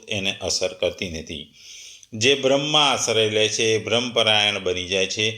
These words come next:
તે તેનામાં મગ્ન, બ્રહ્મલીન અથવા બ્રહ્મનિષ્ઠ બને છે. જ્ઞાન તપસ જ્ઞાનરૂપી અગ્નિ જેમ અગ્નિ રૂને બાળે છે, એ જ પ્રમાણે જ્ઞાન તપસ બધી વાસનાઓ, તૃષ્ણાઓ, સંસ્કાર, પાપ તથા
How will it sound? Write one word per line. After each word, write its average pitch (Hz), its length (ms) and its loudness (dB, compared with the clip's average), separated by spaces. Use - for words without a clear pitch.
તે 120 140 4
તેનામાં 113 520 0
મગ્ન, 101 560 -2
બ્રહ્મલીન 117 600 2
અથવા 101 320 0
બ્રહ્મનિષ્ઠ 110 640 0
બને 80 300 -6
છે. 76 280 -10
જ્ઞાન 113 380 0
તપસ 110 460 0
જ્ઞાનરૂપી 104 640 -4
અગ્નિ 98 440 -2
જેમ 110 400 0
અગ્નિ 120 400 2
રૂને 123 320 0
બાળે 92 380 2
છે, - 140 -2
એ 117 280 -2
જ 113 140 -10
પ્રમાણે 101 480 -2
જ્ઞાન 107 420 -2
તપસ 98 440 -2
બધી 104 280 -2
વાસનાઓ, 98 640 0
તૃષ્ણાઓ, 98 680 -4
સંસ્કાર, 107 680 -2
પાપ 107 540 0
તથા 95 300 -6